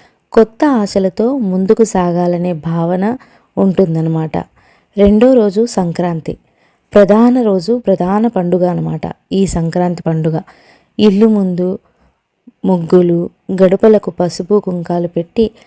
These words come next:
ఇళ్లను శుభ్రంగా అలంకరించుకుంటారు. కొత్త బట్టలు వేసుకొని అరిసెలు,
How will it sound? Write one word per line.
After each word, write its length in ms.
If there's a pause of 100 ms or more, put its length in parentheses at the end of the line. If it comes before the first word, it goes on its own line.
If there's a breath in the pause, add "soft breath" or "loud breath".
(240 soft breath)
ఇళ్లను 360
శుభ్రంగా 600
అలంకరించుకుంటారు. 1040 (500 soft breath)
కొత్త 260
బట్టలు 360
వేసుకొని 640 (120)
అరిసెలు, 600